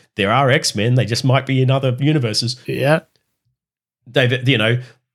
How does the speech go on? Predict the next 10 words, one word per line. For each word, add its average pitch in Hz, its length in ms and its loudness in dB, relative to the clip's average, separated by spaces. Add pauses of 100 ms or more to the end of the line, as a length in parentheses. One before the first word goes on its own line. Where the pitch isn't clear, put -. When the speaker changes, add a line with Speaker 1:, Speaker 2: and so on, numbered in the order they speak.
(300)
Speaker 1:
they've, 117 180 0
they've 113 240 0
been 120 180 0
dropping 135 520 0
these 113 200 0
little 101 240 -4
hints. 95 440 -6
Miss 127 220 0
Marvel 117 460 2
had, 101 280 -6